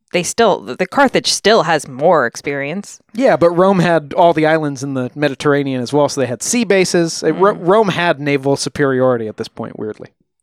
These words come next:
Speaker 1: So he thinks the easier <laughs> thing is gonna be going over the Alps?
Speaker 2: He thinks the unexpected thing is going over the Alps, 'cause no one has ever marched an army that way, and most people probably figure it just wouldn't be possible. It's not a, it's not an idea that would occur to someone.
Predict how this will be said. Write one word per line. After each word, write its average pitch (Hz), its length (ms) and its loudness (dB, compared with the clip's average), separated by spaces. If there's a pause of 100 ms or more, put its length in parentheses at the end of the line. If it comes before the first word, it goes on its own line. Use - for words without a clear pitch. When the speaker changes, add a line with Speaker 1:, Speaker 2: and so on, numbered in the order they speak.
(220)
Speaker 1:
So 202 140 2
he 220 160 4
thinks 214 300 -2
the 196 100 0
easier 202 460 2
<laughs> - 100 -10
thing 220 200 0
is 214 120 0
gonna 180 220 -2
be 185 120 -2
going 180 300 2
over 175 220 0
the 151 160 -2
Alps? 135 360 -2
Speaker 2:
He 233 120 4
thinks 208 260 -2
the 196 160 -4
unexpected 180 840 -2
thing 135 240 -2
is 127 100 -12
going 147 240 -2
over 139 180 -2
the 135 140 -2
Alps, 147 240 -2
'cause 143 160 -6
no 175 120 0
one 185 160 2
has 170 200 -2 (140)
ever 240 340 4
marched 147 380 -2
an 147 80 -2
army 139 180 -2
that 139 220 0
way, 165 200 2
and 196 220 -6
most 214 240 0
people 220 240 -2
probably 226 300 2
figure 233 260 0
it 233 80 0
just 196 180 -4
wouldn't 220 240 0
be 226 120 -2
possible. 147 500 -2 (640)
It's - 160 -2
not 220 300 2
a, 160 120 2 (160)
it's 185 200 -2
not 226 200 0
an 208 80 -2
idea 190 400 2
that 175 160 2
would 165 80 2
occur 156 360 2
to - 60 -6
someone. - 380 -12